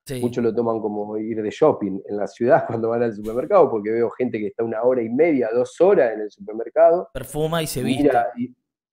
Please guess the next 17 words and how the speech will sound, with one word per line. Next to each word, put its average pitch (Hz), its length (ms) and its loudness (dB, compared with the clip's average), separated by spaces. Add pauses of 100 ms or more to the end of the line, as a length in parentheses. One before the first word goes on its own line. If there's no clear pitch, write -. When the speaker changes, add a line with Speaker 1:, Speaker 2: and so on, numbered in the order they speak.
(340)
Speaker 2:
sí, 165 580 4
sí, 208 280 -2
claro, 151 540 4
y 110 240 -8
mira 156 260 6
las 127 140 2
góndolas 170 360 2
como 113 160 -6
si 104 120 -20
fuera 120 180 -4
una 117 80 -2
vidriera 117 380 0
de 113 60 -2
un 120 100 -4
shopping, 117 480 -2
¿viste? 131 480 -6
Entonces, 120 560 -2